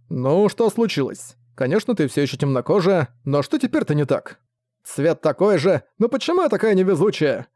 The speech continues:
Мой возлюбленный даже изменил мне!» «Ну, ты сказала, что не хочешь быть злодеем, поэтому я сделал тебя жертвой.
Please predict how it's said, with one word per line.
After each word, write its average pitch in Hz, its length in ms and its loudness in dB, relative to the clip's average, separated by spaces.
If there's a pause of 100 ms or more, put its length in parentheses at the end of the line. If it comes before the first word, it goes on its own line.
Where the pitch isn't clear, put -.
Мой 190 180 2
возлюбленный 214 540 0
даже 185 240 2
изменил 320 400 4
мне!» 156 360 0 (380)
«Ну, 139 320 2
ты 139 140 -2
сказала, 151 380 0
что 160 120 -2
не 180 100 2
хочешь 196 280 -2
быть 127 160 -2
злодеем, 135 500 2 (400)
поэтому 202 320 2
я 147 60 4
сделал 151 340 0
тебя 156 220 0
жертвой. 127 520 -4